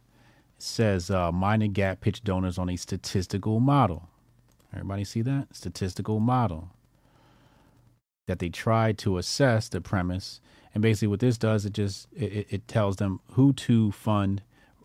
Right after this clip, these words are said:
uh, in what districts in order to win those districts, right? So this comes off of, um, so let me go ahead and bookmark this so I never have to find it again. Crypto, done.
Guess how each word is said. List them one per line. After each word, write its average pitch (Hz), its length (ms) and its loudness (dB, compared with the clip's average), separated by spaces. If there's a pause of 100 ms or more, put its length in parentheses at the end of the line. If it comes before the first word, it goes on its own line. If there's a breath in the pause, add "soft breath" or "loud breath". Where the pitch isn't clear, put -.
(200)
uh, 87 340 -4 (340)
in 92 200 0
what 98 240 -2
districts 90 600 -6
in 95 140 -2
order 90 180 -2
to 95 140 -6
win 90 180 -2
those 82 160 -6
districts, 82 500 -12
right? 98 240 -8 (880 soft breath)
So 87 60 -8
this 90 140 -4
comes 90 280 -2
off 87 260 -2
of, 85 240 -6
um, 80 420 -8 (160)
so - 120 -8
let 87 120 -4
me 90 80 -2
go 90 200 -4
ahead 82 160 -4
and 80 100 -6
bookmark 92 460 -4
this 85 160 -8
so - 160 -10
I 82 80 -6
never 87 300 -6
have 85 180 -8
to - 80 -14
find 85 320 -8
it 78 120 -12
again. 92 520 -4 (600 soft breath)
Crypto, 92 680 -4 (880 soft breath)
done. 71 240 -10